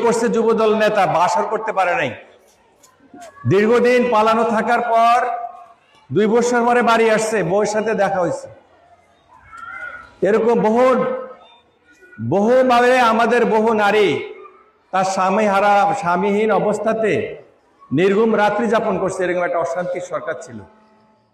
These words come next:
এরকম যে আমি আমার সা-, স্বামী, সন্তান, আমার শ্বশুর শাশুড়ি, বাবা মাকে যেন শান্তিতে থাকতে পারি,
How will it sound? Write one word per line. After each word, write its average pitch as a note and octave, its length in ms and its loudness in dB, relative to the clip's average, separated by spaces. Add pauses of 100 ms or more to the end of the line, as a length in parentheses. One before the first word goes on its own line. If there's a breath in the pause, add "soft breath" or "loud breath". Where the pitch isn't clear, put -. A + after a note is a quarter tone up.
(160)
এরকম B3 380 -20 (520)
যে F3 120 -12
আমি G#3+ 240 -8
আমার A3+ 260 -6
সা-, G3+ 300 -6
স্বামী, G3+ 440 -4
সন্তান, G3+ 600 -2 (440)
আমার G3 260 0
শ্বশুর G#3+ 360 0
শাশুড়ি, A3 380 -2
বাবা F#3+ 300 2
মাকে G3+ 260 0
যেন F#3 200 -2
শান্তিতে G3 400 -4
থাকতে D3+ 320 -12
পারি, B2+ 240 -4